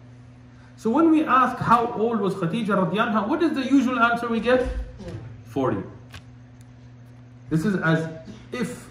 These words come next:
it's in the Quran, na'udhu billah, even though it's not, right? When I first taught seerah and I, I, I, I presented a view different from this, even my own teachers were shocked.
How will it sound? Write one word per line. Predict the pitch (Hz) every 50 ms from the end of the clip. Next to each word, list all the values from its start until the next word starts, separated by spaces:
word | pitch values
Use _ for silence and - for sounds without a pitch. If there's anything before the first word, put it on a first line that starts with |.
| - -
it's | 160 156 - 180
in | 175
the | 165 160
Quran, | 165 165 160 165 165 165 175 165 151
na'udhu | 139 131 - 143 143 139 127
billah, | 127 135 131 131 - - 190
even | 208 202 214 202
though | 196 190
it's | 185 - -
not, | 202 208 190 - - - - - - -
right? | - - - - - - - - - - - - - - - - - - - - - - - - - - -
When | 143 160
I | 175 180
first | - - 233 254 - - -
taught | 220 - - - -
seerah | - 233 233 214 208 208 - - - -
and | 170 165 160 160
I, | 160 165 160 156 156 156 - - - - - -
I, | 147
I, | 147 143 143 143 143 - 135 135
I | 131
presented | - - 143 131 135 214 208 190 - 180 156
a | 147 139
view | 135 165 180 170 165 165 160 - -
different | - 185 180 - - 185 175 165
from | - 170 147 139
this, | - 156 190 - - - - - - - - - - - - - - -
even | 226 247 240 254 220
my | 214 220 226
own | 247 254 254 202
teachers | - 247 240 - 233 190 156
were | 139 131 127
shocked. | - - - - - - -